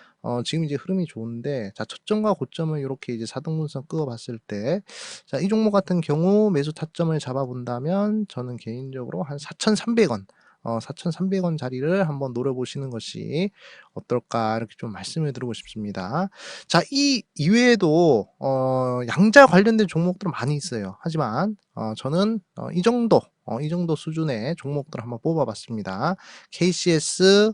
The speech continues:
어, 파이버 프로, 엑스게이트, 아이씨티케이, 우리넷, 우리로, 코이버. 자, 그렇기 때문에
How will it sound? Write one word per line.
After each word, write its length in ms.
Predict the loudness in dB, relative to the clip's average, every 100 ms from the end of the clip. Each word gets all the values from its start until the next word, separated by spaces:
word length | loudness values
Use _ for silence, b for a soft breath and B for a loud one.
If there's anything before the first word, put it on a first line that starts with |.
| -2
어, 220 | -6 -4
파이버 340 | -2 0 0 -2
프로, 360 | 0 2 2
엑스게이트, 960 | 0 -6 -6 -4 -4 -6 -8 -4 -2 -2
아이씨티케이, 640 | -2 -6 -8 -14 -8 -6 -4
우리넷, 460 | -6 -6 -2 -2 -4
우리로, 320 | -6 -6 -6
코이버. 540 | -6 -6 -6 -6 -10 -14 B B B B
자, 120 | -6
그렇기 240 | -4 -6 -8
때문에 580 | -8 -4 2 2 2